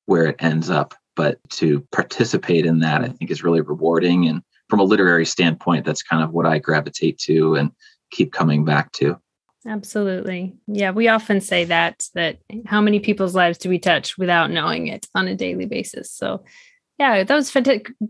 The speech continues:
Speaker 2: Girish, do you have any? I have one last question. Can I ask you one last question? Quick fire
Speaker 1: Sure.
Speaker 2: question.
Speaker 1: Yeah, go for it.
Speaker 2: Super basic. Favorite food, favorite place to go eat if you're, you know, either out traveling or, or at home?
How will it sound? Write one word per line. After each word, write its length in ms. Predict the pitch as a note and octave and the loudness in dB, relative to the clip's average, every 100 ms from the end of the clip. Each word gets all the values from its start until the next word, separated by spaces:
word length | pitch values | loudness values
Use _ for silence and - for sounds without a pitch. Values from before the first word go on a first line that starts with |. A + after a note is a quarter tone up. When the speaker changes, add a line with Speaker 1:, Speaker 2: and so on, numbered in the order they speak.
| - | -2
Speaker 2:
Girish, 320 | D4+ E4+ F#4 | 2 2 0
do 100 | - | 0
you 60 | D#4 | 2
have 100 | D#4+ | 2
any? 120 | C#4+ | 2
I 140 | B3 | 2
have 200 | D#4 D#4+ | 2 0
one 320 | A#3 A#3+ C4 C4+ | 2 2 4 2
last 220 | G#3 - | 0 -2
question. 320 | F#3+ - G#3 | -8 -6 -8
Can 120 | G#3+ | -2
I 40 | G3+ | 0
ask 180 | G#3+ - | 0 -2
you 80 | |
one 160 | G#3 G#3+ | -2 0
last 200 | A3+ A3+ | -2 -2
question? 440 | C#4+ C#4 F4+ F#4+ G4+ _ _ _ - _ _ | -4 -2 -2 -4 -6 _ _ _ -20 _ _
Quick 180 | B3 | -8
fire 220 | - B3+ B3 | 0 0 0
Speaker 1:
Sure. 140 | C4 | -2
Speaker 2:
question. 280 | F#3+ F3+ - | 0 0 -2
Speaker 1:
Yeah, 160 | - B2+ | -2 0
go 160 | A2 | 0
for 260 | - F2+ D2 | -2 0 -2
it. 80 | - _ _ _ _ | -2 _ _ _ _
Speaker 2:
Super 260 | - C#4+ C4 | -4 0 2
basic. 440 | B3+ B3 C4+ - _ _ _ _ _ | 2 2 -2 -2 _ _ _ _ _
Favorite 300 | F4+ E4+ D4+ | 0 2 2
food, 320 | - D#4 D4 B3+ - _ | 2 2 2 0 -8 _
favorite 280 | D4+ C4+ - | 0 0 0
place 200 | C4+ A#3 | -2 0
to 80 | A#3 | -4
go 180 | A#3 | -2
eat 180 | A3+ A#3 - | -2 -2 -4
if 180 | A3 | -4
you're, 420 | A3 G#3 G3 F#3+ F#3 | 0 2 2 -2 -6
you 120 | G3+ | -2
know, 160 | G3+ F3 | -2 -2
either 220 | G#3 G3+ | -2 -2
out 240 | - A3+ - | 2 0 0
traveling 580 | B3+ A#3 A3+ A3 G#3+ | -2 -2 -2 -2 -2
or, 440 | - G3 F#3+ F#3 F#3 _ _ - | -2 -2 -2 -4 -8 _ _ -10
or 100 | G3+ | -8
at 120 | F3+ | -6
home? 360 | F#3 - - | -8 -8 -8